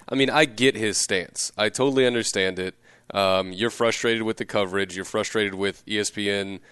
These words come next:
making, you know, a, no team has, like, their own individual beat writer. They're being spread apart, but that's kind of the business model now.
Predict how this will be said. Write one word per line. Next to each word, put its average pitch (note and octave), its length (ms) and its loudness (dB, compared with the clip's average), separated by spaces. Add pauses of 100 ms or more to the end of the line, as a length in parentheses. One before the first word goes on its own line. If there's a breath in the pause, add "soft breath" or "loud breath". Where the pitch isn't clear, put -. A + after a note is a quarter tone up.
(140)
making, G2+ 600 -6
you A2 100 -6
know, F#2+ 240 0
a, F#2+ 60 -2 (400)
no A2+ 360 0
team A#2 640 -2
has, G#2+ 260 2
like, G2+ 240 0
their G#2 180 0
own A2 180 2
individual G#2 400 0
beat F#2+ 220 -4
writer. F#2+ 300 2
They're F#2+ 120 0
being G2+ 220 -4
spread G#2+ 260 -2
apart, G2+ 280 0
but G2+ 80 -4
that's B2+ 140 -2
kind D3+ 120 2
of C3 60 2
the G#2 60 -2
business A2+ 400 0
model F#2 280 0
now. F#2 340 -2